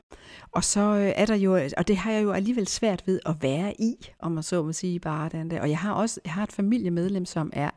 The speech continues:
faktisk ikke så gammel. Han er, han er i starten af fyrrerne. Og det interessante er, når jeg spørger til ham og siger, "Nå,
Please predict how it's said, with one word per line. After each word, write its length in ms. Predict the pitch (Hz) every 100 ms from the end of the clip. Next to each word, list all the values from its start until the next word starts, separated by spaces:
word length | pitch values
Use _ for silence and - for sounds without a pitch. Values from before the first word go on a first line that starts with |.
| _
faktisk 280 | - 185 -
ikke 140 | 196 -
så 80 |
gammel. 320 | 190 160 175 202
Han 180 | 185
er, 160 | 175 170 - - - - - - - - - - - - - - _ _ - -
han 120 | _ 202
er 40 |
i 40 |
starten 320 | 190 214 208 185
af 60 |
fyrrerne. 480 | - 180 180 202 180 - - - -
Og 100 | 185
det 100 | 175
interessante 600 | 160 175 - - 220 226 220
er, 240 | 170 175
når 200 | 170 160
jeg 300 | 170 160 160
spørger 420 | - - 208 196
til 220 | 185 - 160
ham 460 | - 208 285 277 220
og 60 |
siger, 260 | - - 196
"Nå, 360 | 180 180 262